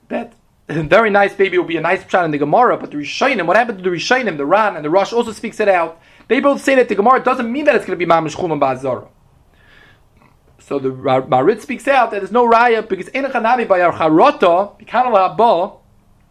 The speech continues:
there, by Acharata Bikan Al Haba, there the Mar-, the Mabit, his father, would be Moideh that you need to have a Heter B'daraisa, you need to have a Heter D'Darim. It wouldn't help without a Heter D'Darim. He was only talking about when there's a Pesach, when there's a Toyis, or maybe a Charata Meikara,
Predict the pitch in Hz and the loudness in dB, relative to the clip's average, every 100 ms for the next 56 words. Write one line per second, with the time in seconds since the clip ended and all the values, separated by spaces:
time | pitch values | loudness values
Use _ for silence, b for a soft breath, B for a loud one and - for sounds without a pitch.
0 | _ _ _ b b b b - 147 269 | _ _ _ b b b b -6 0 2
1 | 240 208 208 - b b b - 165 160 | 4 2 -2 -10 b b b -2 0 2
2 | 170 208 277 277 214 220 254 226 202 247 | 2 4 2 0 0 2 4 2 2 2
3 | 240 226 269 285 233 208 214 196 185 190 | 0 0 0 2 2 2 0 0 0 0
4 | - 269 269 214 - 240 262 220 196 190 | 0 -4 -4 -10 -4 -2 -2 -4 -6 -8
5 | 196 247 302 214 202 196 196 196 233 214 | 0 0 2 4 4 2 -4 -4 0 0
6 | 196 233 233 214 190 190 165 156 226 - | 0 -2 -2 -2 2 2 2 -2 -6 -12
7 | 143 208 233 208 202 214 208 180 180 165 | -10 -2 0 0 -2 -2 -4 0 0 0
8 | 127 143 226 254 240 240 214 214 196 202 | -2 -6 -4 0 0 -2 0 2 2 0
9 | 196 175 160 135 110 b b b - 185 | -4 -2 0 0 -6 b b b -8 -4
10 | 247 311 320 294 285 240 226 202 - 269 | 0 2 0 2 2 2 -2 -2 0 0
11 | 311 240 185 190 170 180 - 294 233 - | 2 2 2 0 0 -2 2 2 2 -4
12 | 180 220 220 202 185 247 269 233 196 - | -8 -2 0 2 4 4 2 0 0 4
13 | 269 262 170 | 4 6 2